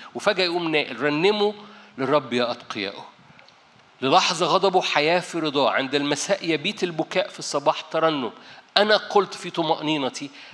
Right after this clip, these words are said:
إيه؟ إيه ال-، إيه، إيه الشيفت اللي حصل؟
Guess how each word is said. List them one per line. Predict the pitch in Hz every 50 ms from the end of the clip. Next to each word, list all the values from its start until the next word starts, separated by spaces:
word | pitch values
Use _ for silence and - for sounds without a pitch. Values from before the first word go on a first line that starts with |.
| - - - - - _ -
إيه؟ | 143 - 117 98 - - - - - - _ _ _ - - - - - - - - - - - - - - - - - - - - - _ _ _ _ _ -
إيه | - 170
ال-، | 180 185 170 165 - -
إيه، | 202 214 208 180 -
إيه | 208
الشيفت | 185 - - - 220 220 214 - - -
اللي | 170 147 139
حصل؟ | - - - 147 - - 113 90